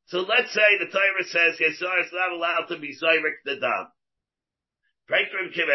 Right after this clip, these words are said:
Eger. Let's say you hold like Rava. So Rava holds all over that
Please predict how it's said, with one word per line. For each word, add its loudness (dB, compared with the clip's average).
Eger. -12
Let's 0
say 4
you 4
hold 2
like 0
Rava. 0
So -10
Rava 2
holds 0
all -4
over -4
that 2